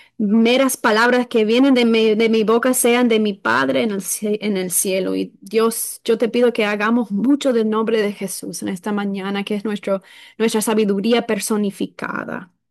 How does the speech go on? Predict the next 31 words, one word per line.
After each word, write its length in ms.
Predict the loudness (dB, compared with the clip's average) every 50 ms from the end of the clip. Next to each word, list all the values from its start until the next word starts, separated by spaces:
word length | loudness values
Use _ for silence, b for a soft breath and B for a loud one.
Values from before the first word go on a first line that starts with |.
| _ _ _ _ _
y 180 | -4 -2 0 0
la 140 | 0 0 0
luz 480 | -2 -2 -2 -2 -2 -2 -2 -6 -6
del 200 | -4 -4 -2 -2
mundo. 580 | -4 -6 -8 -8 -8 -8 -8 -8 -8 -10 -10 -14 _ _ _ -6
En 140 | -2 0 0
el 100 | 0 0
nombre 340 | 0 -2 -2 0 0 2
de 300 | 2 2 2 2 2 2
Él 100 | 0 0
pedimos 380 | 0 -2 -2 0 -2 -2 -2 -2
estas 300 | -4 -4 -6 -8 -10 -6
cosas 340 | -4 -4 -4 -4 -6 -8 -10
que 120 | -10 -8
sean 260 | -6 -4 -4 -4 -2
verdaderas. 720 | -4 -6 -6 -8 -10 -12 -12 -12 -14 -12 -12 -12 -12 -10 -8
Amén. 460 | -8 -6 -8 -8 -8 -10 -12 -12 -12 _ _ _ B B B B B B B B B B B B B
Entonces, 340 | B -4 0 0 0 0 2
la 140 | 2 2 2
idea 220 | 4 4 4 2
grande 300 | 2 2 2 0 0 0
en 40 | -2
esta 160 | -2 -2 -2
mañana 300 | 0 0 0 0 0 -2
es 60 | -2
que 220 | 0 0 0 2 2
el 200 | 0 -2 -2 -2
rumbo 260 | -2 0 0 2 2
de 60 | 2
nuestra 320 | 2 2 0 0 0 0
vida 680 | 2 2 0 0 0 -2 -2 0 0 2 2 0 -2